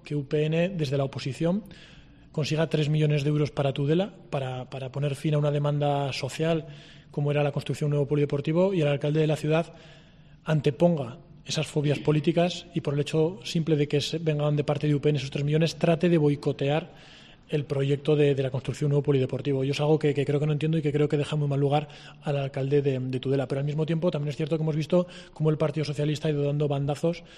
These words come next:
y ha ido dando, cambiando de, de tesis conforme iban pasando los, los meses. En primer lugar, en un primer momento, incluso antes de que surgiera todo este tema,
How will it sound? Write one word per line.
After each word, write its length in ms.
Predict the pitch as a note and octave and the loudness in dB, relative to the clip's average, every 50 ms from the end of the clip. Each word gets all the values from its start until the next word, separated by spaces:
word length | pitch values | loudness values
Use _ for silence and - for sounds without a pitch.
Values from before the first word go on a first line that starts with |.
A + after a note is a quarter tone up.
| - - - | -20 -16 -8
y 80 | - D3+ | -4 -2
ha 40 | D3+ | -2
ido 100 | D3 D#3 | 0 0
dando, 300 | D3+ D3+ D#3 D#3+ D3+ D3 | 0 0 0 0 -2 -2
cambiando 480 | - D3 D3 C#3 C#3+ D3 D3+ D3+ D3+ | -4 -4 -2 -2 -2 0 0 2 2
de, 180 | D3 D3 D3 D3 | 4 4 2 2
de 140 | C#3+ C#3+ C#3+ | 2 0 -2
tesis 420 | - D3 - - E3 E3 - - - - - | -2 -2 0 0 0 0 0 -4 -12 -20 -10
conforme 360 | - - C#3 - D#3 C#3+ D3 D3 | -6 -4 -4 -2 0 0 2 2
iban 180 | C#3+ D3 C#3+ | 2 2 0
pasando 400 | D#3 C3+ - C#3 D3 D3 D3+ D#3 | -2 -2 -2 -2 0 2 2 2
los, 420 | D3+ C#3+ C3+ B2 B2 A#2 - - D3+ | 2 2 0 0 -2 -6 -8 -6 -6
los 180 | C#3+ C3 A2 | -4 -4 -2
meses. 320 | B2+ C3 A#2+ C3+ B2 - D#3+ | -4 -4 -4 -4 -8 -8 -8
En 100 | D3 A#2+ | -8 -6
primer 260 | - C#3 C#3 C#3+ D3 | -4 -2 -2 0 0
lugar, 380 | D3+ D3+ D#3 E3+ D#3+ C#3+ - - - - - | 2 2 4 2 2 2 -2 -8 -18 -12 -6
en 80 | - D3+ | -4 -2
un 60 | C#3+ | 0
primer 200 | D#3+ E3 D#3+ D3+ | 2 2 2 4
momento, 360 | D3+ D3+ E3 F#3+ F#3+ E3 D#3 | 4 4 4 4 4 4 2
incluso 280 | C#3+ B2+ C#3 C3 - C#3+ | 0 0 0 -4 -4 -4
antes 160 | C#3 C3+ D#3 | -4 -4 -2
de 120 | C#3+ D3+ C#3+ | -2 -2 -2
que 80 | D3 | -2
surgiera 280 | D3 D3 C3+ - C#3+ C3+ | -4 -4 -4 -6 -6 -4
todo 100 | C3+ C#3+ | -4 -4
este 140 | - C#3 B2 | -4 -2 -2
tema, 300 | E3+ E3+ D3 C3+ B2+ | 0 0 -2 -2 -6